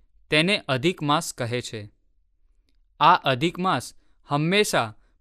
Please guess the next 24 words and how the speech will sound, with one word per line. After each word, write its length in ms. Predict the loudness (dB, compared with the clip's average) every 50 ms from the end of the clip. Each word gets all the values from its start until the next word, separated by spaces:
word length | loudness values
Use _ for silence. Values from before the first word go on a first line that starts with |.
| _ -2
બત્રીસ 480 | 0 0 0 2 0 0 0 0 -2
મહિના, 380 | -2 0 0 0 0 -2 -4 -4 _ _ _ _ _ _
સોળ 360 | -12 -8 -4 0 2 2 2 2
દિવસ 460 | 2 2 2 2 2 0 0 -6 -12 _ _ -6
અને 220 | -4 -2 -2 -2 -2
ચાર 320 | 0 4 6 6 6 6
ઘડી 280 | 2 0 0 0 0 0
પછી 320 | 0 -2 -4 -4 -4 -6
આવે 340 | -4 -4 -4 -4 -2 -4 -4
છે. 300 | -4 -8 -10 -12 -12 -16 _ _ _ _ _ _ _ _ _ _ _ _ _ _ _ _ _ _ _ _ _ _ -4
પુરુષોત્તમ 560 | -2 -2 0 2 2 2 2 2 0 0 2
મહાત્મ્ય 520 | 2 2 2 4 2 2 0 0 -4 -4 -2
કથામાં 480 | -2 -2 -2 -2 -2 -2 -2 -2 -4
કહે 260 | -4 -4 -4 -2 -2 -4
છે, 360 | -4 -4 -4 -6 -6 -8 _ _ _ _ _ _ _ _ _ _ _ -8 0
બાર 300 | 6 6 8 8 8 6
મહિનાના 520 | 4 2 2 2 4 2 2 2 2 0
અધિદેવતા 760 | -2 -2 -2 -4 -2 0 0 2 2 2 2 0 0 -2 -2 -2
નક્કી 360 | -2 -4 -6 -6 -6 -6 -6
છે. 280 | -6 -6 -8 -10 -12 _ _ _ _ _ _ _ _ _ _ _ _ _ -10
જ્યારે 320 | -2 2 4 4 4 4 2
સૌથી 440 | 2 0 -2 -2 -2 -2 -4 -4
પહેલી 380 | -2 -2 -2 -2 0 0 0 2
વખત 420 | 2 0 0 2 0 0 0 -2